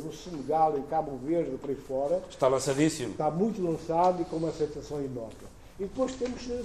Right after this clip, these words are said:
Speaker 1: surpresas, como aqui o Ali, que pouca gente sabe que se dedica também
Speaker 2: O homem
Speaker 1: às
Speaker 2: das
Speaker 1: artes
Speaker 2: notícias
Speaker 1: plásticas.
Speaker 2: também, também está agarrado aos pincéis.
Speaker 1: Exatamente, ele está agarrado, esteve agarrado e ultimamente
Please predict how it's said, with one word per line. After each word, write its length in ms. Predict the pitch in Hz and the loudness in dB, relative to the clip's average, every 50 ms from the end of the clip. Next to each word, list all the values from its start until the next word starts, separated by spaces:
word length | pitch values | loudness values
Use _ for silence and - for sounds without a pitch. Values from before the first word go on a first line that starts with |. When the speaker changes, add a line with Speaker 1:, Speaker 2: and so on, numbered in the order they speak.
| - | -6
Speaker 1:
surpresas, 600 | - 254 254 - - 214 226 240 220 185 160 - | -6 -6 -6 -4 0 4 4 4 4 2 -2 -2
como 260 | - - 170 170 170 | -2 -2 -2 2 2
aqui 220 | 165 156 160 - 180 | 2 0 2 2 4
o 360 | 180 180 180 175 165 165 165 | 6 8 8 8 6 6 6
Ali, 360 | 175 180 175 170 185 208 220 208 - - - - - - | 6 6 6 6 4 2 0 -4 -8 -14 -16 -18 -18 -8
que 160 | - 196 214 214 | -2 0 0 0
pouca 380 | 214 - - 240 226 233 220 | 2 6 8 8 8 8 4
gente 260 | 185 - 202 190 - | 2 2 0 -2 -2
sabe 360 | - - - 202 190 180 - - | -2 2 6 6 6 6 4 2
que 60 | - - | -6 -10
se 80 | 160 | -10
dedica 440 | 151 147 147 147 170 180 175 - 151 | -10 -10 -4 -2 -2 0 2 0 0
também 260 | - - 160 156 175 147 | 2 2 4 10 12 12
Speaker 2:
O 20 | |
homem 160 | 151 151 160 160 | 12 12 12 12
Speaker 1:
às 40 | |
Speaker 2:
das 60 | 156 156 147 | 10 10 8
Speaker 1:
artes 80 | 139 147 | 8 6
Speaker 2:
notícias 420 | 147 143 170 180 170 165 160 156 | 4 6 6 6 6 8 6 6
Speaker 1:
plásticas. 180 | - 175 160 151 | 8 8 8 10
Speaker 2:
também, 260 | 156 156 151 151 151 | 10 10 10 8 6
também 200 | 151 160 156 156 | 6 4 4 6
está 120 | 156 165 | 8 6
agarrado 280 | 156 151 143 143 151 147 | 6 8 8 8 8 8
aos 100 | 151 147 | 8 6
pincéis. 560 | - 165 160 160 - 190 175 147 - - 214 | 6 4 4 6 8 8 8 8 6 0 -2
Speaker 1:
Exatamente, 720 | 196 - - - 170 170 175 147 208 202 214 214 208 202 180 | 0 2 6 8 8 8 8 6 4 4 2 2 2 2 0
ele 140 | 156 135 | -2 -2
está 200 | - - - 165 | -2 0 2 2
agarrado, 1000 | 165 151 156 156 147 156 160 180 190 190 185 196 208 214 214 214 202 180 170 160 | 4 4 2 2 4 6 6 6 6 4 2 2 0 0 0 -2 -2 -4 -4 -6
esteve 320 | - - - 190 196 170 175 | -6 -2 2 4 4 6 6
agarrado 500 | 160 165 165 151 165 180 185 190 196 214 | 6 4 4 6 6 4 4 4 2 0
e 320 | 202 202 202 196 196 202 | 0 2 2 2 2 2
ultimamente 520 | 190 196 196 202 208 208 214 202 180 147 | 0 0 0 0 -2 0 2 0 0 0